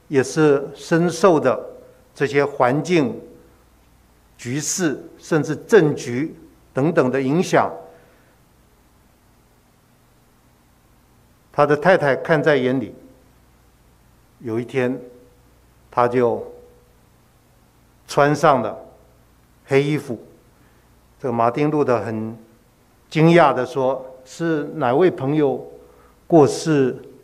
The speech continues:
我们要去参加什么丧礼吗？”他太太说：“是你所信的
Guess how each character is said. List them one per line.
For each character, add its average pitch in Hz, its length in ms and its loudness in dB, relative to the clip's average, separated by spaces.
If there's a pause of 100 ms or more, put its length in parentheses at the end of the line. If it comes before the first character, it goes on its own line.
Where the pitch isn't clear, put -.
(460)
我 123 100 -8
们 117 140 -2
要 135 140 4
去 131 200 -6
参 131 320 2
加 123 380 4 (180)
什 - 160 -14
么 107 140 -6
丧 127 300 -2
礼 98 120 -8
吗？” 95 200 -14 (2000)
他 127 80 -6
太 151 240 0
太 131 160 0
说 131 580 -2 (640)
：“是 127 440 -6
你 135 200 -2
所 131 240 -4
信 127 320 -2
的 110 240 -2